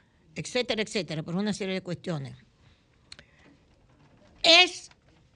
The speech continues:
una cadena conservadora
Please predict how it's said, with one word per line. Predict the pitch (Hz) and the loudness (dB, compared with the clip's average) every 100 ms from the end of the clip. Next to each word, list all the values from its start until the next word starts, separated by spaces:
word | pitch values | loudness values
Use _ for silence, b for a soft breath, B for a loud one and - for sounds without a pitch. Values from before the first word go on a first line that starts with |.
| - - - - _ - | -20 -20 -20 -20 _ -6
una | 285 294 | 0 2
cadena | 285 285 302 294 294 285 - _ _ _ _ - | 4 6 6 6 4 0 -2 _ _ _ _ -6
conservadora | 262 262 - 294 254 247 240 262 294 294 285 269 | -2 -2 0 2 2 2 2 4 6 6 4 0